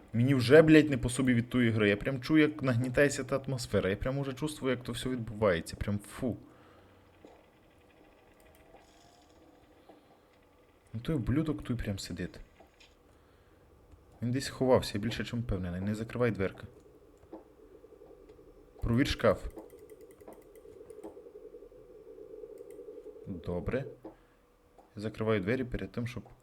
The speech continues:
а, все закриваю двері перед тим. То буде помилка. То їбать, яка буде помилка, я то вже відчуваю. Закрий її на ключ, в тебе вот замок, закрий нахуй дверку на ключ, до тебе якийсь чел зайшов. В тебе тут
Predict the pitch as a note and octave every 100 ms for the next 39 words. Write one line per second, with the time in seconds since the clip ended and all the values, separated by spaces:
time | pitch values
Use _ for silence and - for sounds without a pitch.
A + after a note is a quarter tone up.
0 | _ A2 G#2 G2 G2+ G2 - A2 G2+ -
1 | G2 F#2+ A2+ A2 - F#2+ - A2+ - -
2 | - G#2+ A#2+ A#2+ A#2+ G#2 F2+ - E2+ -
3 | - G#2+ G#2 C3+ C#3 - G2 G2 F#2+ -
4 | F#2 F2 - G2 G2 G#2 G2+ F2+ - F2
5 | E2+ - - - - - - - - -
6 | - - B2+ D#3+ - G3+ D#3 D3+ D3 E3+
7 | F3 C#3 - - E3+ D#3+ C#3 B2 E3 G#2+
8 | C3+ D#3+ C#3+ A#2+ A#2+ D#3+ B2+ C#3 B2+ A#2+
9 | C3+ B2+ B2 A#2+ D3 B2 A#2 B2+ C3 B2+
10 | B2+ - E3 B2 A2+ G#2 G#2 F2+ - -
11 | - - - _ _ _ - - - -
12 | - G3 E3 E3 F3+